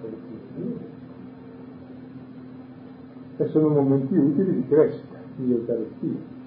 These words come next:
Perché l'Eucaristia?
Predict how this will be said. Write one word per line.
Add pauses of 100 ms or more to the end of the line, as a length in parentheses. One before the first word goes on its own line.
(2250)
Perché
l'Eucaristia?